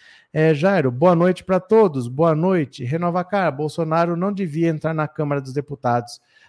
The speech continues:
ainda mais pra uma reunião com o embaixador de Israel. Bolsonaro deveria ser expulso e ser proibido de entrar." Eu não sei o que ele foi fazer lá.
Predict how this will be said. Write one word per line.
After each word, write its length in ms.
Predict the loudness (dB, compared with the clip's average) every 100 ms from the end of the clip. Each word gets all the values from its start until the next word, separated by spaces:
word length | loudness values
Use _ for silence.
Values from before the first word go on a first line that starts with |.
| -4
ainda 240 | -2 0
mais 200 | 0 -2
pra 120 | -4
uma 120 | -6 -2
reunião 320 | -2 -2 -4
com 120 | -4
o 0 |
embaixador 400 | -4 -4 -4 -6
de 80 | -8
Israel. 400 | -6 0 0 0
Bolsonaro 500 | -4 -6 -2 -2 -2
deveria 340 | -2 -2 -4
ser 200 | -4 -4
expulso 420 | -6 -6 -8 -8
e 20 | -6
ser 140 | -6
proibido 400 | -2 -2 -2 -4
de 80 | -4
entrar." 340 | -4 -6 -6
Eu 80 | -6
não 120 | -4
sei 140 | -4 -2
o 20 |
que 80 | -2
ele 60 |
foi 100 | -2
fazer 240 | -2 -4 -4
lá. 200 | -4